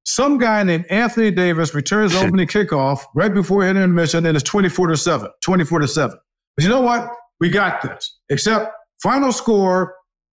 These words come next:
Speaker 1: Notre Dame twenty-four, Southern Cal fifty-five.
Speaker 2: Fifty-five.
Speaker 1: Right.
Speaker 2: Oh, fifty-five in a row by the Trojans.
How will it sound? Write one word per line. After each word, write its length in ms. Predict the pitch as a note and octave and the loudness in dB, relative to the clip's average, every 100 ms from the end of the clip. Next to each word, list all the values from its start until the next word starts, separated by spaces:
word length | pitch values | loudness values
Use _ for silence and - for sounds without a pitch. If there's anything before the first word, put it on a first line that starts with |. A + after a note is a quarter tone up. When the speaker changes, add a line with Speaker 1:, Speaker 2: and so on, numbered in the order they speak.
| _ | _
Speaker 1:
Notre 220 | D#3 A#3+ | 0 0
Dame 240 | C4 A#3+ A#3 | 2 2 0
twenty-four, 920 | G#3+ A3+ A3 G#3+ G3+ F3+ E3+ F3 E3+ _ _ _ _ _ _ _ _ _ _ - | 0 2 2 2 2 2 2 0 -6 _ _ _ _ _ _ _ _ _ _ -8
Southern 320 | - A#3 A3 | 0 2 2
Cal 400 | G3 F#3+ F3 - - | 0 0 0 -4 -4
fifty-five. 520 | G#3 F3 F3 C3+ F#2+ - _ _ _ | -2 0 -2 -4 -6 -16 _ _ _
Speaker 2:
Fifty-five. 560 | - G#3+ F3 - D3 G3 | -4 -2 0 0 -2 0
Speaker 1:
Right. 200 | B3+ C4 | 2 2
Speaker 2:
Oh, 40 | |
fifty-five 520 | D#3+ G3+ D#3+ F3 F3 | 0 -2 -2 0 0
in 60 | D3+ | 0
a 60 | C#3 | 0
row 220 | C3+ C3 | 0 0
by 120 | A2+ | -2
the 80 | G#2+ | -2
Trojans. 640 | G2 G#2 F2 D2+ C#2 - | -2 -2 -2 -6 -12 -14